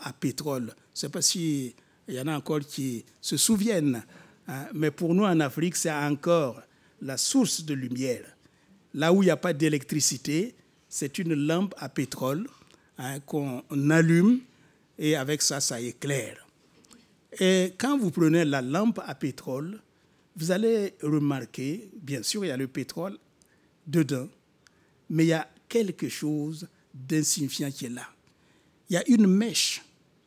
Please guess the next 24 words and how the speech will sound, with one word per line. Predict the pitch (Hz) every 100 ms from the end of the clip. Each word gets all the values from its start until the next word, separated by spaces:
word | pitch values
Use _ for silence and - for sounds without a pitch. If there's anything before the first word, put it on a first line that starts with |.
| _ _ _ _
qui | - -
est | 147
là, | 135 139
qui | - - 156
est | 156
reliée | 202 202 185 196 202 202 _ _ _ -
au | 143
pétrole. | - 147 - - 127 - - _ _ _ _ _ _ _ _ _ _ _ _ _ _ _ _ _ -
Et | 185 170 165 -
cette | - 226 214 170
mèche | 165 165 196 190 - 226 _ _ _ _ _
doit | 143 131 156 175 175 190 190 - _ _ -
continuellement | 208 233 - 156 147 135 123 135 156 - _ _
être | - 180 175 190 - -
au | 147
contact | - 135 - 151 - - - 160 _ _ _ _
du | -
pétrole | 135 143 - 156 143
pour | - 170 143
qu'il | - 143
y | 127
ait | 131
la | 120
lumière. | 117 110 110 113 110 -